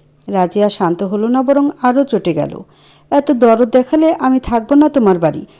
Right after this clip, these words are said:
থাকো তুমি তোমার বোনকে নিয়ে, কাল সকালেই আমি বাপের বাড়ি চলে যাব। পনেরো দিন হলো এখানে আছে, এখন তো ওর শ্বশুর বাড়ি যাওয়া উচিত। এসে যে থেকে তার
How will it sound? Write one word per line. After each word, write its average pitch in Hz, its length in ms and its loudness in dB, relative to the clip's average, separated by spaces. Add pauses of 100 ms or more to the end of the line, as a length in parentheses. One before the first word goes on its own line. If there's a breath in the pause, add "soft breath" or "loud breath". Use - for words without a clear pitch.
(140 soft breath)
থাকো 240 320 0
তুমি 330 240 4
তোমার 262 240 2
বোনকে 208 380 0
নিয়ে, 214 240 0
কাল 214 220 0
সকালেই 233 520 0
আমি 226 160 0
বাপের 190 300 -2
বাড়ি 226 200 0
চলে 175 260 0
যাব। 151 280 -2 (440 soft breath)
পনেরো 202 360 2
দিন 202 240 0
হলো 208 360 0 (300 loud breath)
এখানে 208 380 2
আছে, 156 340 -6 (340 loud breath)
এখন 294 280 4
তো 311 120 2
ওর 285 160 2
শ্বশুর 240 360 -2
বাড়ি 254 260 2
যাওয়া 233 260 4
উচিত। 160 300 -4 (340 soft breath)
এসে 294 280 0
যে 320 140 2
থেকে 294 320 0
তার 269 320 4